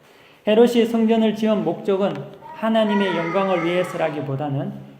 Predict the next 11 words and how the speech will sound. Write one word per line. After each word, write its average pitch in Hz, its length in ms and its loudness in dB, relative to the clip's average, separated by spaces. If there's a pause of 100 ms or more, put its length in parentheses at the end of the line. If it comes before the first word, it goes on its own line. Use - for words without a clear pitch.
(200)
유대인의 190 600 -2
환심을 208 540 -6
사기 170 300 -12 (120)
위해서 143 500 -4 (280)
성전을 165 640 -8 (260)
세웠습니다. 147 720 -8
정치적인 208 800 0
목적이 156 420 -6
있었다는 139 520 -8
거죠. 117 280 -12 (920)
헤롯은 240 760 0